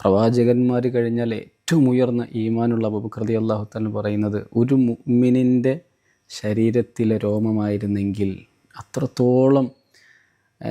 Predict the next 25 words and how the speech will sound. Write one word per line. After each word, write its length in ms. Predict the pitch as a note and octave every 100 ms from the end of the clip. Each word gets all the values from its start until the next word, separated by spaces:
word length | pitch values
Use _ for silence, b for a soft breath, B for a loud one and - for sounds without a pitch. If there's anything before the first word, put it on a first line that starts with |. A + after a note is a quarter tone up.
| A2+
സ്വന്തത്തെക്കുറിച്ച്, 1300 | - A#2 A#2+ A#2+ C3 - C#3 C3+ B2+ A#2+ - A#2+ G#2+ - _ _ _ -
അല്ലേ, 160 | G#2+
നബി 200 | G#2+ A2
തങ്ങളുടെ 280 | A2+ A#2 A#2
ഒരു 100 | G#2+ A2+
ദുആ 160 | G#2 G#2+
ഉണ്ടല്ലോ, 360 | G#2 G2+ G2+
"അല്ലാഹുമ്മ 400 | G2+ G#2+ G#2 G#2+
ഇജ്അൽനി 580 | G#2 G#2 G#2 A#2 A#2 A#2
ഫീ 220 | A2 - G#2+ G#2
ഐനി 300 | A#2+ B2+ B2
സഗീറ." 460 | - A2 A#2+ C3 B2 - _ _ _ _ _
അല്ലാഹുവേ, 500 | A2 A#2 A#2+ B2+ C#3 C#3 - _
എന്നെ 340 | A2 A2+ C3 D3
നീ 140 | D3 C#3
എൻ്റെ 260 | B2+ C3+
കണ്ണിൽ 540 | B2+ B2 A2+ B2 C#3 C#3 -
വളരെ 340 | C3 B2 C#3 D#3
നിസ്സാരമായിട്ട് 600 | C3+ - C#3+ D3 C#3+ C#3
എനിക്ക് 200 | B2+ B2+ A#2
കാണിച്ചത്. 400 | A2 G#2+ - A2
അതാണ് 220 | C#3+ C#3+
നമ്മൾ 180 | D3 C#3+
സഹാബാക്കൾ 680 | - A#2 C3+ C3 C3 C#3+ C3+
കാണുന്നത്. 400 | B2+ A#2+ A2+ -